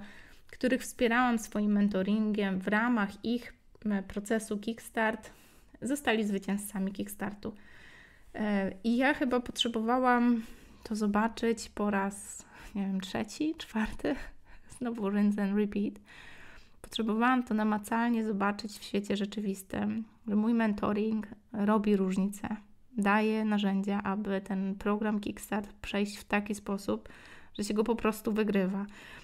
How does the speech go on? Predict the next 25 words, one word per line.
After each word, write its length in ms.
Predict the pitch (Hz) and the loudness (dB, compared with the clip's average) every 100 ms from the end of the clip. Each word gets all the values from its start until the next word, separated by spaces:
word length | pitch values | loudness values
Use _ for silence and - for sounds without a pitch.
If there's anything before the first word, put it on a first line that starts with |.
| - - | -20 -4
I 80 | 285 | 2
to 80 | 302 | 4
nie 120 | 311 | 6
mówię, 220 | 320 320 | 6 6
że 100 | 262 | 4
to 100 | 269 | 0
jest 100 | 247 | 0
zasada, 420 | 262 - 277 214 | 0 4 6 6
bo 120 | 196 | 4
tu 120 | 196 226 | 2 2
było 200 | 220 226 | 2 2
bardzo 300 | 226 240 220 | 0 0 2
wielu 240 | 208 220 | 2 0
uczestników, 580 | 208 208 208 208 208 208 | -2 -4 -2 -4 -2 0
natomiast 500 | 208 208 226 226 226 | 0 0 0 0 0
ten 160 | 220 208 | -4 -2
odsetek 580 | 214 - 226 220 214 214 | -6 -2 -2 -2 -4 -4
osób, 300 | 202 214 208 | -4 -4 -6
które 640 | - 220 208 202 202 208 208 202 - - _ - - - | -10 -4 0 0 4 2 2 -8 -20 -20 _ -20 -20 -10
z 100 | - | -2
sukcesem 560 | 214 - 220 226 220 | -2 2 2 4 2
przeszły 320 | 214 208 202 208 | 2 0 0 0
ten 220 | 208 208 | 2 0
projekt, 760 | - 214 214 202 226 - - - | 0 0 2 2 2 -2 -14 -8
e, 540 | 202 196 214 214 214 | -4 -2 -2 -2 -4